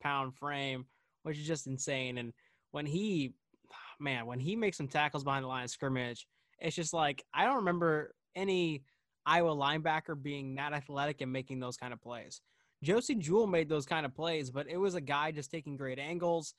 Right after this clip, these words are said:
and really reading a play really well and just relying on his keys and his play study. But Jack Campbell looks like just a train wreck, like,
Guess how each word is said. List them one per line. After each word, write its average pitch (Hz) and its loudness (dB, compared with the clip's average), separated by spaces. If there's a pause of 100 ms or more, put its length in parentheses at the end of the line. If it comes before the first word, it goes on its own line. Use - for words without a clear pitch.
(320)
and 131 -8
really 160 -2
reading 156 -2
a 143 0
play 151 -2
really 147 0
well 143 2
and 135 -2
just 135 -4
relying 139 2
on 135 -2
his 127 -6
keys 143 -4
and 123 -8
his 120 -8
play 151 -4
study. 143 -2 (560)
But 147 4 (520)
Jack 214 2
Campbell 160 4
looks 143 -2
like 131 -2
just 156 0
a 139 -6
train 170 4
wreck, 147 0 (100)
like, 131 -6